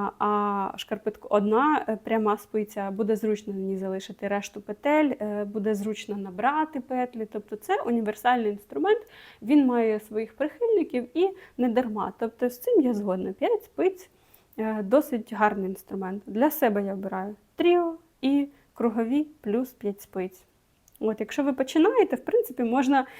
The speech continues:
будь-що обрати із цього, крім Magic Loop. Або Magic Loop — це для мене якесь нащо, якщо можна не обирати Magic Loop? Нащо Magic Loop обирати, якщо існує стільки,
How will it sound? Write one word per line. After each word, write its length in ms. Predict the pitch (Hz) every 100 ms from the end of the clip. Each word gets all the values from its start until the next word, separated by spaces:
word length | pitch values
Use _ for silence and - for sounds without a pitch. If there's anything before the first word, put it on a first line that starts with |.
| - -
будь-що 380 | 220 254 - 208
обрати 540 | 208 233 415 - 302 - _
із 160 | 240 233
цього, 320 | 262 262 240
крім 420 | 240 233 277 262
Magic 460 | 220 208 226 208 208 -
Loop. 140 | 196
Або 200 | 180 180
Magic 380 | 190 294 254 240
Loop — 200 | 285 339
це 180 | - 226
для 180 | 226 208
мене 440 | 208 247 226 202 208
якесь 460 | 202 - 220 226 - - - _ 330 - - - _ _ _ _ -
нащо, 440 | 233 330 427 -
якщо 520 | 220 208 - 262 262 262 - - -
можна 380 | 214 226 220 208
не 340 | 196 185 190 -
обирати 480 | 196 190 202 196 -
Magic 320 | 196 180 196
Loop? 200 | - 208 -
Нащо 360 | 247 247 240 226
Magic 240 | 208 214
Loop 220 | 339 392
обирати, 400 | 233 214 226 214
якщо 240 | 214 - 233
існує 480 | 202 - 233 220
стільки, 380 | 190 - 233 208